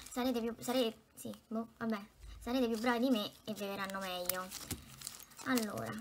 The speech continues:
più o meno sono soddisfatta, vado un po' a stondare la punta, che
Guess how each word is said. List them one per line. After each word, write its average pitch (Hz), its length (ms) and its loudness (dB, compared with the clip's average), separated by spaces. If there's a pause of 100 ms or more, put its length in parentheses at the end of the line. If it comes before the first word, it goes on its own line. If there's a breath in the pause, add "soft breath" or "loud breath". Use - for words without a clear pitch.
(160)
più 320 120 -2
o 339 100 2
meno 254 360 4
sono 226 200 0
soddisfatta, 214 1040 0 (220)
vado 233 260 2
un 214 80 0
po' 262 280 -2
a 226 120 -2
stondare 220 600 -4
la 202 100 -6
punta, 208 640 -2 (600 loud breath)
che - 240 -8